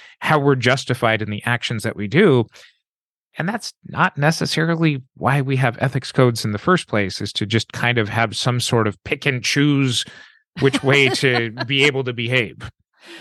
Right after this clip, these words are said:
Speaker 2: Yeah, choose your own adventure of ethics, uh, ethical behavior. <laughs> So, so before we,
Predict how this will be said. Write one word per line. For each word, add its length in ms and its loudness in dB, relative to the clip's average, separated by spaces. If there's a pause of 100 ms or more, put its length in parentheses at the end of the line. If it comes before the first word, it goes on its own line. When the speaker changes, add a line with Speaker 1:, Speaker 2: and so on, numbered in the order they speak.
(160)
Speaker 2:
Yeah, 200 2
choose 320 0
your 120 2
own 80 2
adventure 500 -2
of 140 -4
ethics, 480 -4
uh, 360 0
ethical 420 -2
behavior. 640 -2
<laughs> 40 -20 (2250)
So, 540 0 (460)
so 160 0
before 400 -2
we, 340 -4